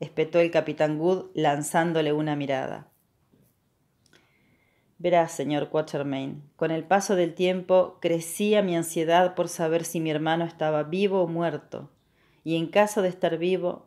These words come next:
traerlo a casa de nuevo. Empecé a hacer averiguaciones, y uno de los resultados fue su carta.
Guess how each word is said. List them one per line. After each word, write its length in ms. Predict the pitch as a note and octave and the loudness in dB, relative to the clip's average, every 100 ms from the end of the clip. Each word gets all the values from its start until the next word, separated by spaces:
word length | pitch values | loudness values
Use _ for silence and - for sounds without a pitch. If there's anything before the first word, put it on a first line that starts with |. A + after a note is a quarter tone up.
| _ | _
traerlo 580 | - E3 D#3+ G3 G#3+ G#3+ | 2 2 6 6 4 2
a 120 | G#3+ | 0
casa 320 | D3+ E3+ - D#3 | -2 -4 -2 -2
de 80 | |
nuevo. 500 | D#3 D3 C3+ - D3+ _ _ _ _ _ _ _ _ _ - - | 0 -2 -4 -6 -10 _ _ _ _ _ _ _ _ _ -20 -8
Empecé 480 | F3 F3 F3+ - A#3 | -4 -2 -2 4 4
a 60 | |
hacer 240 | A3+ A3+ G#3 | 4 2 4
averiguaciones, 1000 | G3 E3+ E3+ E3 - C4 F3+ D3+ - _ _ _ _ _ _ | 4 2 -2 -2 2 4 4 0 -6 _ _ _ _ _ _
y 140 | F3+ F#3+ | -2 2
uno 220 | A3+ A#3+ | 4 6
de 80 | G3+ | 6
los 140 | F#3 | 4
resultados 840 | F#3+ G3 G3 A3+ F3 F#3 B3 - _ _ _ | 0 -2 2 6 6 6 2 -2 _ _ _
fue 140 | D#3+ | -8
su 180 | D#3 F#3 | -6 -2
carta. 460 | B3+ A3 - C3+ | 0 -2 -4 -14